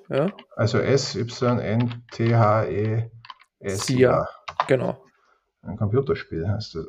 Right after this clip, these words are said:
Speaker 2: Synthesia punkt I O, for your video needs.
Speaker 1: Genau.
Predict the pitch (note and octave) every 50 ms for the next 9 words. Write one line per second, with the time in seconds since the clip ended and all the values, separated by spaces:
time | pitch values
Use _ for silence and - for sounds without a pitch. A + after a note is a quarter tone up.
0 | - - - - A#2 A2+ A2+ A#2 B2+ C3 C3+ C#3+ C#3 B2+ A#2+ B2 B2 B2 A#2 -
1 | A#2+ G2+ F2+ E2 D#2+ - - - A2+ A#2 A2+ A2+ A2 G#2+ G#2 G2+ F#2+ G2 F#2 F#2
2 | F#2 F2 F#2 - - - - _ _ _ _ _ _ - - - _ - - D2
3 | C#2+ C#2+ - -